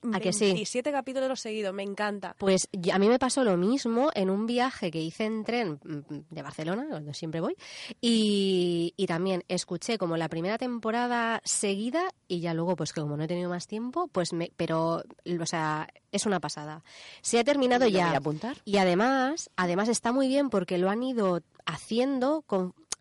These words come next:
Speaker 1: como en fecha, ¿sabes? Como
Speaker 2: Ah, en, en tiempo real, entre
Speaker 1: Sí,
Speaker 2: comillas,
Speaker 1: más o
Speaker 2: ¿no?
Speaker 1: menos, sí, más o menos.
Speaker 2: A un ritmo temporal igual que los acaba.
Speaker 1: Exactamente. Y además terminaron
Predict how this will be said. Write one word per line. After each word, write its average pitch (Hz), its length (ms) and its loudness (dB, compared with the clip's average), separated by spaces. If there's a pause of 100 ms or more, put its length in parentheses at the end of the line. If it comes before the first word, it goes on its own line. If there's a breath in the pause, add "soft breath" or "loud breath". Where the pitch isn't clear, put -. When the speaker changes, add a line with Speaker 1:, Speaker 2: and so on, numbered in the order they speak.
(120)
Speaker 1:
como 180 720 4
en 180 180 0
fecha, 170 460 -2
¿sabes? 208 320 -2
Como 180 880 2 (760)
Speaker 2:
Ah, 277 500 0
en, 233 220 0
en 226 200 -2
tiempo 277 260 0
real, 302 480 4 (140)
entre 277 200 -6
Speaker 1:
Sí, - 180 4
Speaker 2:
comillas, 285 200 6
Speaker 1:
más 233 240 6
o 294 40 6
Speaker 2:
¿no? 262 60 4
Speaker 1:
menos, 180 340 4
sí, 214 140 -2
más 208 200 -2
o 233 40 -2
menos. 190 220 0
Speaker 2:
A 247 60 0
un 269 60 -8
ritmo 269 360 0
temporal 247 560 2
igual 233 220 0
que 247 80 -4
los 226 140 -4
acaba. 226 360 -2
Speaker 1:
Exactamente. 180 840 0
Y 190 140 -2
además 214 640 -4
terminaron 208 760 2